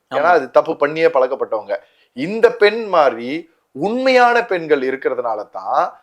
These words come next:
Speaker 1: அது பயந்து வேண்டாம் சொல்லாதீங்கன்னு சொல்லுது. நீங்க ஒரு பையனோட பேசிட்டு இருக்க அப்படின்னாலே இந்த உலகம் என்ன நினைக்கும்?
Speaker 2: தப்பா தான்
Speaker 1: பேசிட்டு
Speaker 2: நினைக்கும்.
Speaker 1: இருக்கோம் அப்படின்னு. அந்த பொண்ணு பே-, "என் நண்பனோட பேசிட்டு இருந்தேன், இந்த மாதிரி ஒரு விஷயம் நடந்தது"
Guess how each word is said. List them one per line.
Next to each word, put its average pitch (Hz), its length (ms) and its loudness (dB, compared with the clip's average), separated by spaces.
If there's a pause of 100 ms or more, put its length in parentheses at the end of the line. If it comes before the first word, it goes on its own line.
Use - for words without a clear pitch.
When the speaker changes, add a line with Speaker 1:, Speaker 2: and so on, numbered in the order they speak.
(280)
Speaker 1:
அது 170 140 -4 (180)
பயந்து 147 520 0 (480)
வேண்டாம் 131 500 2
சொல்லாதீங்கன்னு 131 560 0
சொல்லுது. 92 200 -16 (580)
நீங்க 160 180 0
ஒரு 156 160 4
பையனோட 233 340 6 (140)
பேசிட்டு 262 400 4
இருக்க 214 160 0 (100)
அப்படின்னாலே 175 480 2
இந்த 170 160 0
உலகம் 175 260 2
என்ன 170 200 -4
நினைக்கும்? 110 260 -10
Speaker 2:
தப்பா - 800 -6
தான் - 0 -
Speaker 1:
பேசிட்டு 190 180 6
Speaker 2:
நினைக்கும். 196 220 4
Speaker 1:
இருக்கோம் 175 220 4
அப்படின்னு. 151 260 2 (320)
அந்த 139 200 2
பொண்ணு 226 160 4 (100)
பே-, 190 120 4 (140)
"என் 135 180 -2
நண்பனோட 233 460 6 (120)
பேசிட்டு 185 420 2
இருந்தேன், 131 280 0 (100)
இந்த 151 180 -8
மாதிரி 233 200 4
ஒரு 165 160 4
விஷயம் 208 240 0
நடந்தது" 165 300 -2